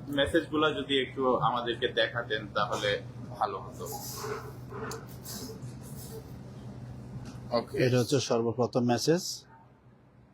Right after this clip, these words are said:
Speaker 1: আর একটু উপরে যান। জি, আর একটু যান।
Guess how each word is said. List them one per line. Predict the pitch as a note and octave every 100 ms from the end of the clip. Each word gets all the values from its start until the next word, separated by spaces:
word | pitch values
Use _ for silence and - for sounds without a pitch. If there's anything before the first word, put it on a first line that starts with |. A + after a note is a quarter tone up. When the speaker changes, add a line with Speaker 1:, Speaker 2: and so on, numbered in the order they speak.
| - - - - - - - - - - - - - - - - - D#5 F5 E5+ F5 - G#4 - - - - - - - - - - - - -
Speaker 1:
আর | A2
একটু | G#2+ A#2 A#2
উপরে | - A#2+ A#2+
যান। | C3+ G#3 - - - - - - - - - - - - - - - - - - - - - - - - - - - - - - - - - - - - A2
জি, | G#2 F2+
আর | - G#2
একটু | A#2+ B2+
যান। | B2 D#3